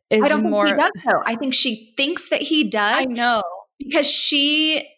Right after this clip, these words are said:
Speaker 2: she doesn't know the type of person that she wants to be. And, like, she gets so, a-, and again, I see this in business owners where she's getting so hung up on things that she literally can't change and can't control.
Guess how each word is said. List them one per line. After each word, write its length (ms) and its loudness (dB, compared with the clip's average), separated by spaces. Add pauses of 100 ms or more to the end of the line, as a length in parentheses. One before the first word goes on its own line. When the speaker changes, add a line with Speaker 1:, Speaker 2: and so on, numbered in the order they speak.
(560)
Speaker 2:
she 300 0
doesn't 320 -2
know 160 4
the 80 0
type 160 -2
of 80 -6
person 240 -4
that 120 -18
she 100 0
wants 280 -4
to 100 -6
be. 400 -8 (600)
And, 160 0
like, 160 -2
she 180 0
gets 340 -2
so, 420 0
a-, 200 -2
and 140 0
again, 200 0
I 100 0
see 140 -2
this 180 -4
in 100 2
business 280 0
owners 320 -4
where 100 -4
she's 240 -2
getting 240 -2
so 600 0
hung 400 -4
up 280 0
on 200 -2
things 360 -2
that 260 -2 (240)
she 180 2
literally 440 2
can't 320 -2
change 340 -2
and 120 -2
can't 280 -6
control. 580 -2